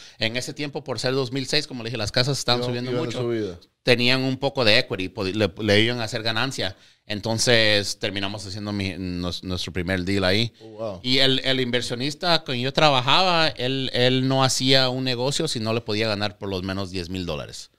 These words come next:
Speaker 2: Right, ok.
Speaker 1: Entonces, en ese caso, le ganó diez mil dólares y yo, a mí me daban veinticinco por ciento, que fue dos mil quinientos.
Speaker 2: Bastante.
Speaker 1: Sí, bastante para mí, porque lo que pasó es de que me tomó nueve meses para agarrar mi primer deal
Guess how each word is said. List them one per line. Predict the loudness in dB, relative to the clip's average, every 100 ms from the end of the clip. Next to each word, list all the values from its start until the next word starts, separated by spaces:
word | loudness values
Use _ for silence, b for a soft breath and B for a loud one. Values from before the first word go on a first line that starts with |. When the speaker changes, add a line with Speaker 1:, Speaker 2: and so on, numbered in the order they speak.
| _ -20
Speaker 2:
Right, | -20 -18
ok. | -20 -14
Speaker 1:
Entonces, | -12 -10 -4 -4 -2
en | -2
ese | -2 -2
caso, | 0 0 0 0 0 -2
le | -2 -2
ganó | 0 -2
diez | -2 -4 -4 -2 0
mil | 4
dólares | 4 4 2 -4 -6
y | -6
yo, | -6
a | -6
mí | -8 -6
me | -4
daban | -4 -6
veinticinco | -8 -8 -8 -8 -8
por | -6
ciento, | -6 -6
que | -6 -4
fue | -4
dos | -4 -4 -2
mil | -4
quinientos. | -2 -4 -4 -6 -10
Speaker 2:
Bastante. | -6 -6 -6 -10 -20
Speaker 1:
Sí, | 0 4 4
bastante | 2 4 4 4 -4 -4
para | -2 0 0
mí, | -2
porque | -4 -8 -4
lo | -4 -4
que |
pasó | -8 -8 -4 -2
es | 0
de | -2
que | -6
me | -8
tomó | -8 -6 -4
nueve | 2 2 2
meses | -2 -4 -6
para | -4 -2
agarrar | -2 -4
mi | -6
primer | -8 -8 -8 4
deal | 4 4